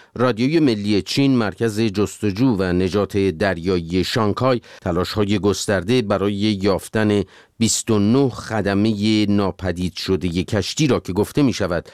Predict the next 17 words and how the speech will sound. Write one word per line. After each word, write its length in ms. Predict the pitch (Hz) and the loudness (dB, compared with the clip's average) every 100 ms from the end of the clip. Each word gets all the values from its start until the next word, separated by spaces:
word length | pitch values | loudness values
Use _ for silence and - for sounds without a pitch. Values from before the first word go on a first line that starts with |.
| - | -10
جانشان 540 | 110 147 131 110 117 101 | -2 0 0 -2 -2 0
را 100 | 104 | -2
از 180 | 95 | -2
دست 300 | 95 98 - | -2 -2 -4
دادند 440 | 113 98 101 92 76 | -4 -2 0 0 0
متوقف 640 | 104 101 107 101 - 135 | 0 0 0 -2 0 -2
کرده 380 | - 107 95 104 - _ - | 0 0 2 0 -2 _ -4
و 220 | 123 151 | -2 0
اقدامات 560 | 139 101 98 107 104 90 - | -2 -2 -2 0 0 -2 -2
جهت 380 | 123 98 95 | -2 -2 -4
پاکسازی 880 | 113 - 104 98 - 107 101 110 143 | -6 -4 -4 -4 -4 -4 -4 0 0
سطح 360 | 127 123 92 101 | 0 -4 -4 -2
آب 340 | 104 117 92 | 0 0 0
را 180 | 101 95 - _ | -2 -2 -6 _
آغاز 380 | 110 90 92 - | -4 0 -2 -2
کرده 260 | 107 85 85 | -2 -2 -2
است. 400 | 69 - - | -4 -6 -10